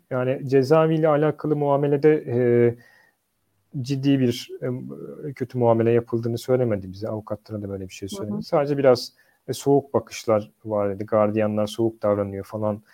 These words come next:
Speaker 1: dedi. Ama onu da cezaevi müdürüyle konuşmuş. Sanırım, e,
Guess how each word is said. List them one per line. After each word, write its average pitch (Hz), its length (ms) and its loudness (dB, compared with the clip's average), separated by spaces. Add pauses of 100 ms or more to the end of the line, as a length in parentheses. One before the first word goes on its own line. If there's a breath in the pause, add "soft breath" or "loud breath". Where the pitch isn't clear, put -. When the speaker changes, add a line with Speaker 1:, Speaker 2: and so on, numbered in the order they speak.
(320 soft breath)
Speaker 1:
dedi. 113 360 0 (360 soft breath)
Ama 156 160 2
onu 139 200 2
da 135 100 6
cezaevi 127 440 6
müdürüyle 120 520 2
konuşmuş. 120 460 -8
Sanırım, 127 480 -4
e, 113 360 -4